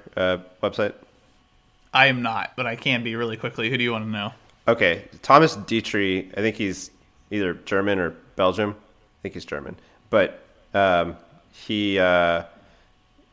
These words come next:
Speaker 1: he is not bad in the European Tour, and so he may be interesting. I don't know how he's playing, though.
Speaker 2: Uh, not as, not as great. Uh,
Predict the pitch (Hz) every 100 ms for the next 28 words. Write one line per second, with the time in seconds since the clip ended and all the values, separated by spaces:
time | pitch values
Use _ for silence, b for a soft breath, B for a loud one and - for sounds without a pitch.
0 | - - - 139 123 85 - - - -
1 | 101 104 95 - 87 85 90 90 87 87
2 | 82 87 87 - - 90 - - 90 -
3 | 90 101 90 85 90 85 - 87 90 87
4 | - 95 98 78 90 87 - - 50 50
5 | - 107 - _ _ _ _ _ _ _
6 | - 180 180 175 233 359 220 165 - 180
7 | 214 170 127 123 147 - 143 147 151